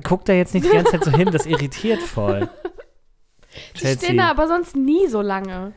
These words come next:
Speaker 1: Ja, die, die, ich glaube, die haben da ihre, ihr, äh, Spülbecken oder so. Ich glaube, die waschen da mal ab. Das sieht nämlich
Speaker 2: Ach
Speaker 1: immer
Speaker 2: so.
Speaker 1: so sehr nach Abwasch aus.
Speaker 2: Ach so.
Speaker 1: Aber gut, ähm,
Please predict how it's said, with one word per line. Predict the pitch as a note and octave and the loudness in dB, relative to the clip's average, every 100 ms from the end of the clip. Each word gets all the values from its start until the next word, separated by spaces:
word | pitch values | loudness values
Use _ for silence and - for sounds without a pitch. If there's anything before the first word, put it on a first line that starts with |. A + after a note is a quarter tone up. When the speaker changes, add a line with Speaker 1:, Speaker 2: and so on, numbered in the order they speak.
| - | -4
Speaker 1:
Ja, | C3+ D3 | 2 2
die, | D3 C#3+ D3 - | 2 -2 -4 -10
die, | D3 D#3 | -6 -6
ich | |
glaube, | - C#3 C#3+ | 2 2 4
die | C3+ | 2
haben | C#3 | 2
da | C3+ B2+ | 2 0
ihre, | C3+ A#2+ A#2+ A#2+ A#2+ | 0 0 2 0 -2
ihr, | A#2+ A2 A2 A2 A#2 A2 | -4 -4 -4 -6 -4 -6
äh, | |
Spülbecken | G#2+ - E3 C#3 F#2+ G#2 | -4 0 2 2 -2 -4
oder | G2 G2 | -4 -4
so. | G2 | -4
Ich | G2 | -6
glaube, | A2+ G#2+ | -4 -4
die | A2 | -4
waschen | A#2 - | -6 -6
da | A2+ | -6
mal | G#2+ G#2 | -6 -6
ab. | B2 - - - | -8 -8 -12 -12
Das | G#2 | -12
sieht | C#3 | -10
nämlich | C3 A#2 | -6 -4
Speaker 2:
Ach | A2 | -2
Speaker 1:
immer | A#2+ | -2
Speaker 2:
so. | A2+ A#2 | -2 -4
Speaker 1:
so | A2+ A#2+ | -8 -10
sehr | A#2+ A2 A2+ | -10 -4 -4
nach | A2+ | -4
Abwasch | A#2 A#2+ G#2 F2 - | -8 -10 -10 -10 -12
aus. | - F#2+ - | -12 -10 -10
Speaker 2:
Ach | G3 | -12
so. | G3 - _ _ - _ | -14 -20 _ _ -20 _
Speaker 1:
Aber | - A#2+ A#2 A2 - - - | -2 2 2 0 -4 -8 -8
gut, | B2 A#2+ A2+ - | -2 -2 -2 -2
ähm, | A#2+ A2 A2+ A2+ A#2 A2 | 0 2 2 0 0 -2